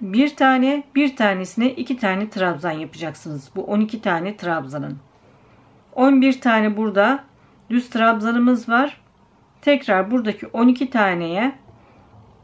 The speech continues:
iki tane, bir tane, iki tane, bir tane olarak trabzan yapacaksınız.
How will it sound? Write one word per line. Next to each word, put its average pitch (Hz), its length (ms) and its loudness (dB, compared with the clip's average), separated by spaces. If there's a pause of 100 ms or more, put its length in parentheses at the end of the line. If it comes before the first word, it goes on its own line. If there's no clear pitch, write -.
(180)
iki 302 240 -2
tane, 226 460 0
bir 214 300 0
tane, 151 340 -4
iki 254 240 -6
tane, 202 460 -2
bir 254 220 2
tane 180 500 -2 (560)
olarak 240 680 0
trabzan 175 480 0
yapacaksınız. 254 1080 -2